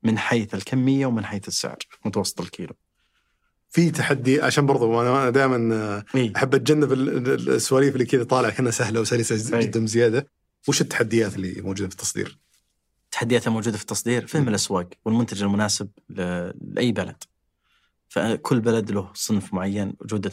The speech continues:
Speaker 1: منتج معين وسعر معين. فهم هذه الأسواق يعني يعطيك، آه، تسهيل وصول منتجك للش-، لل-، للجهة الصحيحة بشكل الصحيح. ولكن أنا أقول اليوم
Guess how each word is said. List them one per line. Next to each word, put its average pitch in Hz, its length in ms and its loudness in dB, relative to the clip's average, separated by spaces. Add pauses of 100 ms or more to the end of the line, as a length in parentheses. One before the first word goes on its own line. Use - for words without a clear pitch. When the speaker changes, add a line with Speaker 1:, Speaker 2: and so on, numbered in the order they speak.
Speaker 1:
منتج 95 240 -6
معين 98 300 -2
وسعر 87 300 -4
معين. 85 340 -10 (640)
فهم 127 260 0
هذه 104 180 0
الأسواق 101 480 -2 (340)
يعني 101 520 -8
يعطيك، 101 500 -6
آه، - 1160 -8
تسهيل 117 760 0
وصول 113 540 0
منتجك 110 520 -2 (280)
للش-، - 160 -2
لل-، 110 360 0
للجهة 110 460 0
الصحيحة 110 840 -2 (460)
بشكل 110 360 0
الصحيح. - 500 -8 (380)
ولكن 120 400 2
أنا 110 100 0
أقول 110 220 0
اليوم 104 340 0